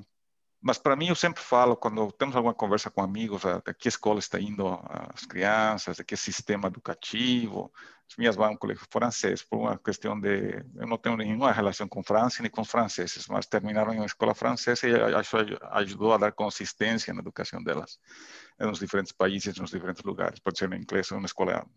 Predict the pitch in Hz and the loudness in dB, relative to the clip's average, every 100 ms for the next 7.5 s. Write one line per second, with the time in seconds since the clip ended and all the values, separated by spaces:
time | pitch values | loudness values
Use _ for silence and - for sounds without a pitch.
0 | - 113 98 98 120 85 85 - - 92 | -10 0 4 6 4 -2 -8 -12 -12 -12
1 | - - - - - - - - - - | -8 -10 -10 -16 -20 -20 -20 -20 -20 -20
2 | - _ - 135 - 185 175 151 113 - | -20 _ 0 2 2 2 4 4 0 -6
3 | - 120 127 123 110 - _ _ _ _ | -6 4 6 6 2 -2 _ _ _ _
4 | _ _ _ _ 127 151 151 147 135 117 | _ _ _ _ 2 4 6 6 6 4
5 | 113 98 110 101 113 113 104 113 98 95 | 2 4 4 4 4 6 8 6 2 -8
6 | - 101 104 117 101 110 131 117 - 101 | -2 2 4 4 2 0 0 0 0 -2
7 | 95 98 92 - 90 | 0 -4 -6 -8 -10